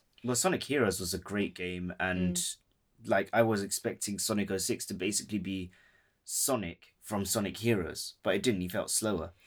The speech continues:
Speaker 2: What was
Speaker 1: Way slower.
Speaker 2: 'cause on the PlayStation two, I had, um, one of these Sonic games. Can't remember what it was called. It was a Sonic game with all the previous Sonic games in it. It just had a whole batch of other Sonic games inside of it.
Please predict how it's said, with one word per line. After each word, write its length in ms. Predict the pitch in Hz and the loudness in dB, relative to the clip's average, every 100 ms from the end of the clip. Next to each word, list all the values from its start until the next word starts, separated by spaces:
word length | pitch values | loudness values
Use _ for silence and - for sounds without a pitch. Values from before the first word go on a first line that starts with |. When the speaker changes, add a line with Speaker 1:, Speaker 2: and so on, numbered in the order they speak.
| - _ | -20 _
Speaker 2:
What 140 | 339 392 | -2 0
was 320 | 403 - - | -2 -4 -10
Speaker 1:
Way 220 | - 101 104 | -2 0 2
slower. 380 | - 82 - 113 - - 233 | 0 -4 -6 -10 -14 -12 -8
Speaker 2:
'cause 160 | - 269 | -4 2
on 100 | 277 | 4
the 80 | 285 | 4
PlayStation 520 | 285 269 247 226 220 | 4 4 2 -4 -4
two, 220 | 208 220 | 2 4
I 100 | 196 | 4
had, 340 | 180 190 180 - - | 4 0 0 -2 -2
um, 480 | 185 175 175 175 170 - | 4 4 4 2 -2 -6
one 220 | 185 185 | 0 2
of 60 | 180 | 2
these 200 | 185 180 | 0 -2
Sonic 260 | 190 185 208 | 0 0 2
games. 400 | 151 143 - - _ _ _ _ _ _ | 2 0 -4 -12 _ _ _ _ _ _
Can't 200 | - 185 | -4 -2
remember 300 | 202 202 185 | 2 2 2
what 80 | 180 | 0
it 40 | 156 | -2
was 120 | 170 | -2
called. 300 | - 147 143 | 0 0 2
It 80 | 156 | 0
was 160 | 165 | 0
a 60 | 175 | -4
Sonic 340 | - 233 208 | -2 -2 0
game 300 | 196 165 160 | 4 4 2
with 180 | 165 165 - | -4 -8 -2
all 180 | 180 170 | -2 0
the 300 | 170 170 160 | 2 2 0
previous 380 | - 196 170 156 | -4 0 2 0
Sonic 300 | - 175 - | 0 0 0
games 260 | - - - | 0 0 0
in 80 | - | -2
it. 140 | - _ _ - - - _ _ _ _ - | -2 _ _ -20 -20 -20 _ _ _ _ -8
It 140 | 175 | -4
just 160 | 190 175 | -2 2
had 220 | 180 170 | 4 4
a 100 | - | 2
whole 320 | 170 190 170 - | 0 2 2 4
batch 360 | 185 - - - | 4 4 2 -10
of 100 | - - | -4 0
other 260 | 165 160 | 2 2
Sonic 360 | - 180 170 - | 2 4 4 0
games 280 | - - - | -4 -4 -8
inside 320 | - 170 160 | -2 0 0
of 60 | 151 | -2
it. 160 | - | -6